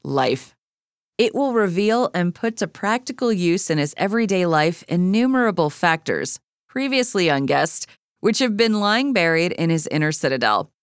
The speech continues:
No one who has not made the acquaintance of and lived on intimate terms with his subconscious self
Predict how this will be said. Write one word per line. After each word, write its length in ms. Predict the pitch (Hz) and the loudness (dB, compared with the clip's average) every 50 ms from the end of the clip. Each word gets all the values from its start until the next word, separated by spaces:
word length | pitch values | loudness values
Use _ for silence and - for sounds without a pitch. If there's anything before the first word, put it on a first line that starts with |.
| _ _ _ _ _ _ _ _ _ _ _ - | _ _ _ _ _ _ _ _ _ _ _ -2
No 260 | 180 196 220 247 262 | 0 2 4 4 2
one 280 | 254 208 170 143 135 | 2 2 2 2 2
who 140 | 151 170 165 | 2 2 2
has 220 | 160 160 151 - 156 | 2 0 0 0 0
not 220 | 170 180 202 110 | 0 0 0 0
made 220 | - 214 214 196 | 0 0 0 0
the 120 | 175 175 226 | 2 0 0
acquaintance 640 | - - - - 175 170 180 175 - 175 175 - - | 0 -2 -4 -4 -2 -2 -2 -2 -2 -4 -2 0 2
of 320 | 160 156 156 156 160 160 - | 2 2 2 2 0 -2 -2
and 240 | - 151 151 151 156 | -2 0 0 2 0
lived 240 | 175 190 185 180 | 0 0 0 0
on 160 | 175 156 156 - | 0 0 0 0
intimate 500 | - 180 208 214 - 226 208 190 - - | 0 0 0 0 0 0 0 -2 -4 -6
terms 460 | - - 180 165 160 156 156 151 - | -6 -2 -2 0 0 0 -2 -2 -4
with 120 | 143 135 | -6 -4
his 180 | 135 175 170 - | -2 -2 -2 -2
subconscious 640 | - 180 165 156 - 185 160 156 156 - - 151 - | -2 -4 -4 -2 -2 0 0 0 0 -2 -4 -4 -2
self 360 | - - 151 151 165 - | 0 2 2 2 2 -2